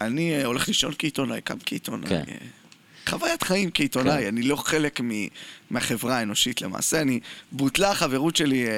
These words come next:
Speaker 1: אה, בחברה האנושית, דרך ה-, ברגע הנפקת, אה, תעודת העיתונאי, ומאותו רגע אני רק משקיף על מה שקורה בה. אה,
Speaker 2: אבל גם אתה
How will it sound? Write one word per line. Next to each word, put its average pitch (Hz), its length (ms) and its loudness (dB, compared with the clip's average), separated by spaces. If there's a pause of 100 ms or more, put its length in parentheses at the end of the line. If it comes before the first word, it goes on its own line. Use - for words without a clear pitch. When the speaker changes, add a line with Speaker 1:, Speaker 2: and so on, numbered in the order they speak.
(240)
Speaker 1:
אה, 113 100 -2
בחברה 123 400 -2
האנושית, 143 560 0 (460)
דרך 165 260 4
ה-, 127 200 4
ברגע 151 440 2
הנפקת, 139 540 0
אה, 120 100 2
תעודת 110 360 0
העיתונאי, 107 560 -2 (420)
ומאותו 165 800 2
רגע 208 200 2
אני 180 100 0
רק 190 140 0
משקיף - 520 2 (100)
על 127 120 2
מה 120 120 2
שקורה 120 460 0
בה. 170 180 0 (640)
אה, 113 40 0 (340)
Speaker 2:
אבל 135 140 4
גם 143 120 2
אתה - 140 0